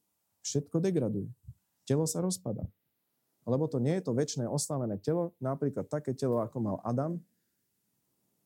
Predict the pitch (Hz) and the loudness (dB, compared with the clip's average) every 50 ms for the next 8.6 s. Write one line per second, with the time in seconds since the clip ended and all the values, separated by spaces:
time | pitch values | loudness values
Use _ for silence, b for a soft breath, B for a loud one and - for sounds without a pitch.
0 | _ - - 127 175 214 220 190 156 160 160 165 170 170 170 156 - 175 - 185 | _ -2 0 2 2 2 0 0 0 2 2 2 2 0 -2 -2 -2 -2 -4 -2
1 | - - 180 180 175 160 - - 196 202 - 175 165 165 151 135 - - 170 160 | -2 0 0 0 0 0 0 -2 -2 0 2 2 4 4 4 2 0 -2 0 2
2 | - 147 143 135 135 135 135 135 120 120 127 120 - - 127 113 - 117 147 196 | 4 4 4 6 4 4 4 2 0 0 0 0 0 2 0 0 4 4 4 4
3 | - b b b b b b b b b b b b _ - 131 131 131 131 127 | 2 b b b b b b b b b b b b _ 0 2 4 4 4 4
4 | 127 127 127 120 _ _ _ _ _ _ _ _ _ _ _ _ _ _ _ - | 4 2 0 -2 _ _ _ _ _ _ _ _ _ _ _ _ _ _ _ 2
5 | 147 208 247 202 190 139 139 135 131 - - 131 123 123 120 127 147 185 202 - | 4 4 6 4 4 4 4 2 2 2 2 2 2 2 2 2 2 2 0 -4
6 | _ _ _ _ _ _ _ _ _ _ _ _ _ _ _ _ _ _ _ _ | _ _ _ _ _ _ _ _ _ _ _ _ _ _ _ _ _ _ _ _
7 | _ _ _ _ _ _ _ _ _ _ _ _ _ _ _ _ _ _ _ _ | _ _ _ _ _ _ _ _ _ _ _ _ _ _ _ _ _ _ _ _
8 | _ _ _ _ - - 120 120 117 117 117 113 | _ _ _ _ -4 -2 0 2 2 2 0 0